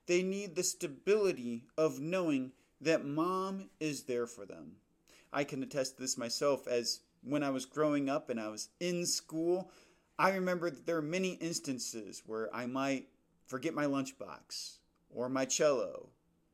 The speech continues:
or my wrestling shoes or pretty much anything that I ever needed for school. At one point, I had forgotten it at home, but I had the assurance that all I had to do was give Mom a call, and she would take care of it.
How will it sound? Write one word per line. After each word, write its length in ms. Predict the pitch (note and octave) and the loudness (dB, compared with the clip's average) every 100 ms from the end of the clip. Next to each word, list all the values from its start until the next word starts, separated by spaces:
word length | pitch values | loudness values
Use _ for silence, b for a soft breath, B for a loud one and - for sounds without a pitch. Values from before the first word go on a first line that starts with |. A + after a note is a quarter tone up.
| _ | _
or 160 | C#3+ F#3+ | 0 2
my 160 | E3+ D#3+ | 4 4
wrestling 480 | E3 E3 - C#3+ | 6 6 6 0
shoes 400 | A#2+ - G2+ G2 | -2 -6 -10 -8
or 100 | B2 | -6
pretty 180 | B2 A3 | -2 0
much 280 | G3+ F#3+ - - A3+ | 2 2 -2 -6 -2
anything 640 | A#3+ B3 - A3 G#3+ G#3+ b b b b _ | 0 0 0 -2 -2 -6 b b b b _
that 140 | D3+ | 6
I 80 | D3+ | 8
ever 200 | E3 E3 | 8 6
needed 240 | E3+ D#3+ D3 | 2 -2 -2
for 120 | C#3 | -4
school. 320 | - C#3+ C#3+ | -4 0 0
At 120 | G2+ | 0
one 200 | D3 F3 | 0 -2
point, 340 | - D#3+ D#3+ - - _ _ _ | -2 0 -2 -4 -16 _ _ _
I 220 | - D#3+ | 0 2
had 200 | D3 C#3 | 2 0
forgotten 500 | B2+ B2+ C3 D3+ D3 | -2 -2 2 2 2
it 120 | C#3+ C3 | 0 0
at 140 | C3 | -2
home, 300 | A#2+ G#2+ G#2 - _ _ _ _ - | -6 -10 -10 -18 _ _ _ _ 0
but 120 | C#3+ | 2
I 140 | A#3+ | 2
had 200 | G3 C3 | 2 0
the 120 | A2+ | -2
assurance 640 | G2 - G1+ - - - - _ _ _ _ | -8 -10 -12 -16 -16 -18 -18 _ _ _ _
that 120 | A#2 | -2
all 220 | A2 C3+ D#3 | 2 6 6
I 120 | D#3+ | 6
had 180 | D3+ C3+ | 0 -2
to 60 | |
do 420 | A#2+ C3+ D#3+ F#3 F3+ _ _ _ _ - | -2 -2 0 -4 -10 _ _ _ _ -4
was 200 | F#3 - | -2 2
give 200 | A3+ F#3+ | 2 4
Mom 320 | F#3+ G#3+ G#3 | 2 0 -2
a 40 | |
call, 380 | D#3+ - - - _ _ _ _ _ | -6 -8 -10 -12 _ _ _ _ _
and 100 | - | -12
she 280 | - - D3+ | -8 -6 -4
would 180 | C#3 - | -4 -4
take 240 | B2+ A#2 | -4 -6
care 240 | - G2+ | -8 -8
of 140 | F2 - | -8 -12
it. 160 | - | -20